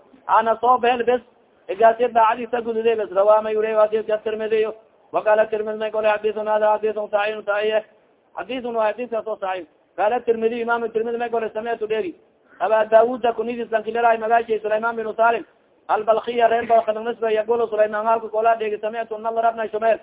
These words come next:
Nadar bin Shumayl sahib al-lugha hay muhaddithna hay Nadar bin Shumayl ku deri yaqulu Nadar halku qala al jilfu jilfa معناه al khubzu khubz wa laysa ma'ahu ma al khubzi khubzi hada ma shangan idda mun kusaran han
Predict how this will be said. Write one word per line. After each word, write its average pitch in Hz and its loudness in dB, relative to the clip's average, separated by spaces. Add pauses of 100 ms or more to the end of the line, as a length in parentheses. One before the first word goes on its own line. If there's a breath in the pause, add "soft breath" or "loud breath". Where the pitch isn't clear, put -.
(440)
Nadar 226 6
bin 226 0 (120)
Shumayl 226 -2
sahib 208 2
al-lugha 226 0 (140)
hay 214 4
muhaddithna 214 -2
hay 214 4 (480)
Nadar 226 6
bin 226 -2 (100)
Shumayl 226 0
ku 220 -4
deri 220 0
yaqulu 226 2
Nadar 226 2
halku 226 6
qala 214 4 (460)
al 214 2 (100)
jilfu 247 -6
jilfa 226 2 (320)
معناه 233 4
al 220 4
khubzu 240 2
khubz 226 2
wa 208 6 (500)
laysa 240 -2
ma'ahu 240 2
ma 233 0
al 220 2
khubzi 233 -4
khubzi 220 -2
hada 240 -2
ma 226 -2
shangan 233 2 (400)
idda 202 4
mun 214 -4
kusaran 214 2
han 214 4